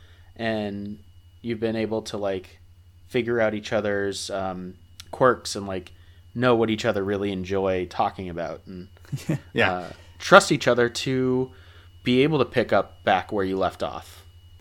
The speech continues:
Speaker 2: But we've, we, we have gotten in trouble, though, at, at times where, um, our indecision has led to some rough shows.
Speaker 1: Oh, yeah?
Speaker 2: Like, we've, ah, there was one in particular, like, we just couldn't figure out what the hell we were doing.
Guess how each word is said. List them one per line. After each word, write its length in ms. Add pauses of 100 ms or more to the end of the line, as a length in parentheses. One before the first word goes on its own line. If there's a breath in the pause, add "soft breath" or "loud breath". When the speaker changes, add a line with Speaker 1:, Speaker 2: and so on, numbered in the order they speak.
(560 soft breath)
Speaker 2:
But 80
we've, 260
we, 140
we 220
have 260
gotten 200
in 80
trouble, 280
though, 140
at, 200 (440)
at 80
times 420
where, 300
um, 400 (760)
our 120
indecision 580
has 160
led 140
to 80
some 200
rough 180
shows. 500 (720 soft breath)
Speaker 1:
Oh, 80
yeah? 280 (380)
Speaker 2:
Like, 160
we've, 400 (360)
ah, 180
there 100
was 140
one 320
in 80
particular, 520
like, 80
we 100
just 160
couldn't 160
figure 140
out 60
what 80
the 60
hell 320
we 80
were 140
doing. 420